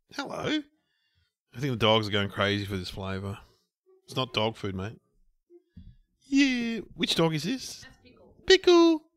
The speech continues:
Speaker 1: Oh, you
Speaker 2: Named
Speaker 1: know your name.
Speaker 2: named after my favourite food.
Speaker 1: Pickles are good.
Speaker 2: Hey, buddy.
Speaker 1: What's your
Speaker 2: What you doing
Speaker 1: favourite
Speaker 2: up at the table?
Speaker 1: Do you like cornichons or
Speaker 2: Oh, anything pickled, I'll eat it.
Speaker 1: you like little ones?
Speaker 2: Cornichons are good. Big ones are good. Dill pickles.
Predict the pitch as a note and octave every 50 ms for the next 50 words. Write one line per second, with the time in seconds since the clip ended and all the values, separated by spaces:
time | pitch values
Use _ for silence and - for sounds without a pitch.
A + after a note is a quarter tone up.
0 | _ _ _ _ _ _ _ _ _ _ _ _ - C#4+ E4+ D#4+ - - F#3 F#3
1 | F3+ E3 F3 D4+ F4 C4+ G#3+ F#3+ - A#3 G#3 G#3+ A3 G#3 G3+ F#3 E3+ - - E3+
2 | D#3 D3+ - F3+ F#3 F#3+ G3 F#3+ - - D#3+ D3+ D3 C#3+ - _ _ _ _ _
3 | _ _ _ _ _ - - - - - F#2+ F#2 G2 F2+ F2+ F2+ D#2 - - E2
4 | F2 E2+ C#2+ C#2 _ _ _ _ _ _ _ _ _ _ _ - _ - - -
5 | _ _ _ _ _ _ _ _ - - E4+ F#4+ - C#4+ F#3+ E3 F3 A#3 E4+ -
6 | - A3+ - C4+ D4 - - G3 F#3+ F#3 - - D4 - C#4 - B3+ - C#4 D4+
7 | D#4+ B3+ D#3+ D3 _ - - E3+ F3 F3 - - - D#3 E3 E3+ - - F3+ A3
8 | C#4 C#4+ - E3 C#3 B2+ A#2 A2+ A2+ - _ _ _ _ _ _ _ - - G#3+
9 | G3 - - _ - - A#3+ B3+ C4 A#3+ - A#3+ G#3+ G3 - G#3 - G#3+ F3+ D#3
10 | D3 D3+ D#3+ E3+ F#3+ F#3 D#3 C#3+ - D#3 C#3+ C3+ D3 D#3 D#3+ G#3 C4+ C#4 B3+ -
11 | - - - - - F#3 F#3 F#3+ F3+ - G3+ F#3+ F3+ F3+ E3+ - F#3 F3+ F3+ D#3+
12 | - - F#3 F3+ F#3 F#3+ F#3 F3+ - E3+ F3+ F3+ F3+ D#3 - F#3 F#3+ F#3 F#3+ -
13 | F#3 - - G3 F#3+ F#3 -